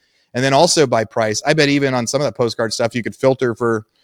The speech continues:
you know, certain values before it goes out, and, you know, and who knows? So I like that comparison of being able to see, like, "Hey, these are two identical leads, uh, sources, but the revenue is different." So, like, the five hundred thousand dollar median price, the lead source is profitable.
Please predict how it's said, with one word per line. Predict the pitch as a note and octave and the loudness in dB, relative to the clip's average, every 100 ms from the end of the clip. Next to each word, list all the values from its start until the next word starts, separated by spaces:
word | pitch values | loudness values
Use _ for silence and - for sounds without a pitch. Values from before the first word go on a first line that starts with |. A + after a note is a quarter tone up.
| _ - | _ -4
you | A#2 | -2
know, | |
certain | G#2 C3+ A#2+ A2 | 2 0 2 2
values | G#2+ A#2+ A#2 A2 | 2 0 0 -4
before | - G#2 A2 G#2+ | -6 -6 -4 -4
it | |
goes | F#2+ G#2+ G#2 | -2 -2 0
out, | G2+ G#2 - - | 0 -2 -6 -8
and, | G2 F#2 F#2+ _ _ | -8 -8 -12 _ _
you | G#2+ | -8
know, | G2 G2+ G2+ - | -8 -8 -14 -10
and | G2 | -6
who | A#2 | -2
knows? | G#2+ G#2 F#2 | 0 -2 -4
So | F2+ - _ - | -8 -10 _ -4
I | |
like | C3 F#3+ D3 | 0 0 2
that | C3+ - | -2 -2
comparison | B2 B2 A2+ G#2+ A2+ | -6 -4 -4 -4 -6
of | G#2 | -6
being | A#2 A2 | -4 -4
able | G#2+ G#2 | -4 -6
to | F#2+ | -8
see, | G#2 | -8
like, | G2 G#2 | -8 -6
"Hey, | A2+ | -4
these | A2 G#2+ | -4 -6
are | |
two | - D3+ | 0 2
identical | A#2+ G#2+ B2 E3 F3 D#3 B2 | 4 4 0 0 0 0 0
leads, | B2+ C#3 C3+ A#2+ - - | -2 -2 -2 -6 -12 -6
uh, | A2+ G#2+ | -4 -4
sources, | - D#3 E3 - G2+ F2 F2+ - _ _ _ _ - | -2 0 0 0 -4 -6 -10 -18 _ _ _ _ -8
but | A2 | -2
the | A#2 | 2
revenue | C#3 D3+ D3 | 4 4 2
is | B2+ | 0
different." | A#2 A#2 A#2+ G#2+ | 0 0 -2 -4
So, | A#2 | -2
like, | A2 G#2+ F#2+ _ G2 | 0 -2 -4 _ -14
the | G#2 | -4
five | C#3 D3 | 0 2
hundred | C#3+ B2+ | 2 0
thousand | B2+ B2 | 0 0
dollar | A#2+ A#2 | -2 -2
median | A#2 A#2 | -2 -4
price, | G2+ A#2 A2 - | -2 -2 -2 -4
the | G#2 | -4
lead | A2 G#2 | -4 -2
source | A2+ G#2+ | -4 -4
is | |
profitable. | - G#2 F2 F#2+ F#2+ G2 | -4 -2 -4 -6 -6 -6